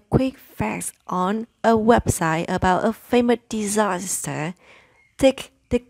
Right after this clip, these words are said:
correct statement. Ở phần tiếp theo sẽ là phần reading, phần đọc. Phần đầu tiên chúng ta sẽ đọc nhanh thông tin trên một cái website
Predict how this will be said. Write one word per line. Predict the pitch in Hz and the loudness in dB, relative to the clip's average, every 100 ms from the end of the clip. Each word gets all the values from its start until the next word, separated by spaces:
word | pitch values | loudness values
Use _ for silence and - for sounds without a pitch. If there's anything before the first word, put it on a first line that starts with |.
| - | -6
correct | 220 220 214 | 0 0 -2
statement. | - - - 220 233 156 147 180 - - - - - | -4 -4 -4 -4 -2 -4 -6 -12 -18 -20 -20 -20 -2
Ở | - | 0
phần | 214 220 | 4 4
tiếp | 214 320 | 4 2
theo | - 269 254 | 4 6 6
sẽ | 233 | 4
là | 220 190 | 0 -2
phần | - 170 165 | -2 -6 -2
reading, | 196 208 202 | -2 0 -2
phần | 196 175 | -2 0
đọc. | 170 170 - - - - - - _ - | 2 2 -2 -18 -20 -20 -20 -20 _ 0
Phần | 208 | 4
đầu | 226 | 6
tiên | 220 294 277 | 6 4 4
chúng | 269 | 2
ta | 254 247 | 0 -2
sẽ | 208 | -2
đọc | 190 170 | -6 -4
nhanh | 185 220 247 240 - | 2 6 6 6 -2
thông | - 226 226 | -4 -4 4
tin | 269 262 - - _ _ _ _ _ | 4 4 0 -12 _ _ _ _ _
trên | 202 190 | -6 -2
một | 170 - | -4 -4
cái | 160 151 151 175 | -4 0 2 4
website | 208 233 - 233 247 254 | 4 4 6 8 10 6